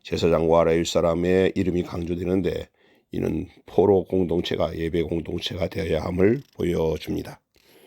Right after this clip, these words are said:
하나님은 어떤 분입니까? 예루살렘을 재건하시고 예배를 회복하십니다. 이제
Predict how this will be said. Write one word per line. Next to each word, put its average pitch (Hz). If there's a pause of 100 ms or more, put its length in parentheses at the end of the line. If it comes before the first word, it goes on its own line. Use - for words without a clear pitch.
(720)
하나님은 87
어떤 87
분입니까? 87 (1200)
예루살렘을 120
재건하시고 85
예배를 78
회복하십니다. - (140)
이제 85